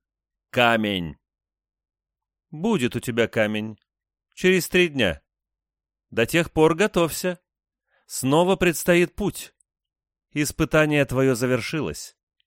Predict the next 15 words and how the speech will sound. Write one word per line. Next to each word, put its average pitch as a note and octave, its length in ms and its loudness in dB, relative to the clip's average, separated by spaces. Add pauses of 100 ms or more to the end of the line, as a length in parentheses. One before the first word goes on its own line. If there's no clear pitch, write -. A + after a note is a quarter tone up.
(480)
Ты D#3+ 160 2
призван». F#2+ 640 -2 (1400)
Я E2+ 260 -2
в - 60 -8
темноте E2 560 -6
один. D2+ 400 -10 (720)
В - 100 -20
трепещущем A2 880 -4
зареве G2 460 0
молний A2+ 580 -4 (340)
вижу A2+ 460 -2
разверстое A2 760 -2
жерло G#2 520 -2
очага, F2 640 -6 (640)
чёрное G#2 720 -2